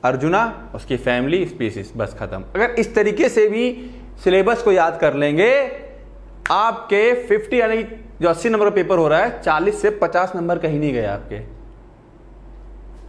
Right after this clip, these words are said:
क्या सर वाकई में सुनाई दे रहा है मेरे को? यस, वाकई में, है ना। कम पढ़कर नंबर आएंगे ज़्यादा, सर देने वाले हैं जादू की पुड़िया।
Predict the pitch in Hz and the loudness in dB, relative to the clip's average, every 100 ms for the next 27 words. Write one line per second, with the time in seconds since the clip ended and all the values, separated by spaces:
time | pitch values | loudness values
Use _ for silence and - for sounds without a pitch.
0 | - - - - 156 160 190 156 139 165 | -20 -20 -20 -2 0 2 2 4 2 2
1 | 208 208 170 151 151 160 156 170 190 170 | 2 2 -2 -2 -2 2 2 2 0 -2
2 | 135 113 - - - - 135 143 196 165 | -4 -8 -10 -20 -20 -12 -2 2 2 0
3 | 139 147 170 165 123 196 262 - - - | 0 2 2 0 0 0 0 -2 -12 -18
4 | - - - - 247 285 277 262 254 269 | -20 -20 -20 0 2 2 2 2 4 4
5 | 240 226 240 226 214 220 208 185 180 185 | 4 2 4 4 2 2 2 4 4 4
6 | 170 120 95 - - - - - 180 160 | 2 0 -4 -12 -20 -20 -8 0 2 2
7 | 165 180 175 175 180 202 269 285 - - | 0 2 2 4 2 2 0 -4 -8 -18
8 | - - - - - - 127 143 165 190 | -20 -20 -20 -20 -20 -6 2 2 4 2
9 | 196 196 170 175 139 123 | 0 0 4 4 4 0